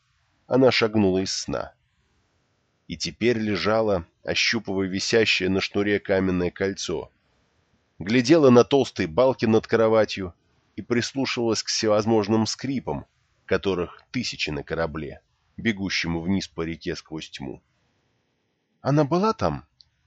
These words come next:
спросила Элейн. "Ты ушла не так давно, но..." "Я устала бояться",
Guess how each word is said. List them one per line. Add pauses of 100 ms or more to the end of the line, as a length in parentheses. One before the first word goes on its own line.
(120)
спросила
Элейн. (760)
"Ты
ушла
не
так
давно,
но..." (1120)
"Я
устала
бояться",